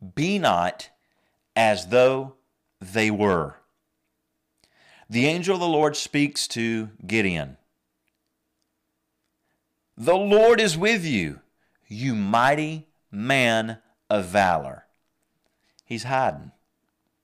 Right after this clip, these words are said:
from his enemies, and the Lord just called him a mighty man of valor.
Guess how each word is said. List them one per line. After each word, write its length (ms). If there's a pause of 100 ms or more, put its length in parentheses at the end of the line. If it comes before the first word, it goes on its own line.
(640)
from 220
his 120
enemies, 560 (340)
and 140
the 40
Lord 300
just 180
called 280
him 340
a 60
mighty 280
man 220
of 80
valor. 360